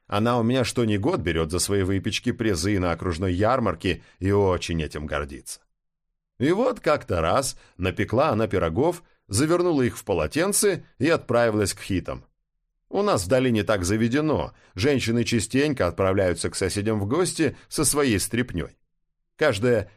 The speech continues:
э, со своим фирменным блюдом. Такую они завели особенную, но, в общем-то, безобидную манеру хвастовства. Вышло все как нельзя лучше.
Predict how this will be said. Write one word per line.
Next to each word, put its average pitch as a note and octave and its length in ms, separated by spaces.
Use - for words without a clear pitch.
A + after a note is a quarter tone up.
э, A#2+ 160
со A#2 140
своим A#2+ 280
фирменным A2+ 460
блюдом. G#2+ 420
Такую G#2+ 320
они D#2+ 160
завели G2 560
особенную, F#2+ 960
но, A3 300
в - 20
общем-то, D#3 380
безобидную A2+ 680
манеру F2 580
хвастовства. - 800
Вышло A3 380
все E3+ 400
как - 220
нельзя A2+ 300
лучше. F#2 420